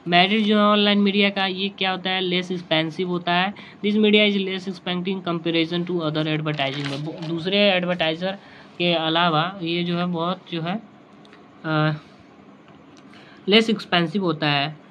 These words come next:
Dramatization of message in the form of video, audio is possible in ca-, case of online media।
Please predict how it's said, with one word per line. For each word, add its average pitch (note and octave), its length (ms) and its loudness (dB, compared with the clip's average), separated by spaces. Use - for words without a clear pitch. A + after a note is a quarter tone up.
Dramatization G#3 1500 2
of G#3 240 2
message D3+ 420 0
in G#3+ 120 0
the G#3+ 100 4
form G#3+ 360 2
of A3 180 4
video, F#3+ 300 2
audio F3+ 640 -2
is F3+ 80 -8
possible G3 340 -2
in G3+ 160 2
ca-, F3+ 540 -2
case F#3 200 -2
of E3 160 0
online E3 440 2
media। C3+ 340 -2